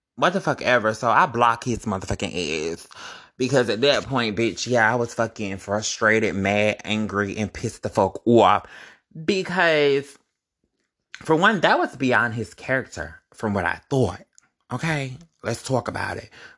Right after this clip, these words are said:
But from what I thought, that was behind, like, I didn't even think that he had that within him. Like, I've never seen that side of him ever in school, mind you, ever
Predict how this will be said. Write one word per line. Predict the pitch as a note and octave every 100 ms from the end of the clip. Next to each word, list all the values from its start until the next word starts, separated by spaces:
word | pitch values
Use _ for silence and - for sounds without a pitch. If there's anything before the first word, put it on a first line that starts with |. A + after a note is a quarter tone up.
| -
But | A2 -
from | A2+
what | G#2+
I | F2 F2
thought, | C3+ B2+ D#2+ - _ _ _ _ _ _ _
that | G#2 E3
was | F3+ -
behind, | D3 C3 - A2+ - G2+
like, | C#3 A2 -
I | C#3+
didn't | C#3 C3
even | A#2+ - -
think | C3 G2+
that | A2+ - -
he | C3+ A#2+
had | A#2+ G#2+
that | G#2 F#2+
within | F2+ D#2+ - A2 C#3
him. | A2 F#2+ F#2
Like, | F2+ F2+ F2+ -
I've | A#2+
never | B2 A2 F#2+
seen | - C#3+
that | C#3+ -
side | - G2+
of | G2
him | G#2+ F#2+ - - - _
ever | G2 C3 G3 G3+ A2+ G#2+ G#2 G#2 B2+ B3 - _ _ _
in | A#2 A2+
school, | - _ A2+ G#2+
mind | G2 F#2 F2+ G#2 F2
you, | G2 G2 G#2+ G3+ - - - _ _ -
ever | C3+ G#3+ D3+ G#2+ G2 G2+ G#2+ A2 A#2+ F3+